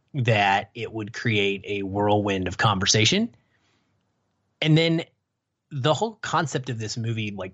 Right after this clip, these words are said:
putting Santa Claus on the stand, if someone ever claimed to be Santa Claus, that the, the ultimate kind of end results of that would be that we would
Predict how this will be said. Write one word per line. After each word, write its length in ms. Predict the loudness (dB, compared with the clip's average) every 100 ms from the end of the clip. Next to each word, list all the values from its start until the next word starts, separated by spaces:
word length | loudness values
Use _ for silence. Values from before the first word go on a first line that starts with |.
| _
putting 520 | -14 -8 0 2 2
Santa 360 | 2 2 2 2
Claus 320 | 4 4 4
on 160 | 2 -2
the 80 | -4
stand, 640 | -4 -2 0 0 0 -4 _ _ _ _ _ _ _ _ -4
if 120 | -2
someone 420 | 2 4 4 4
ever 480 | 2 0 -2 -2 -6 -10
claimed 640 | -6 -2 2 2 2 0
to 240 | -2 -2 0
be 160 | 0
Santa 340 | -2 -4 -2 -2
Claus, 340 | 2 4 4
that 160 | 0 -2
the, 120 | -6
the 180 | -4 -8 _
ultimate 600 | 2 4 2 2 0 -6 _ _ _ _ _ _ _ _ _
kind 220 | -2 0
of 100 | 0 -4 -4
end 400 | -2 0 -2 -6 _ _ _ _
results 680 | -4 -2 0 -2 -2 -10 -14 _
of 240 | -6 -4 -2
that 340 | 0 0 -2
would 200 | -2 -2
be 220 | 0 0 0
that 160 | -4
we 160 | -4 -4
would 500 | -4 -4 -4 -6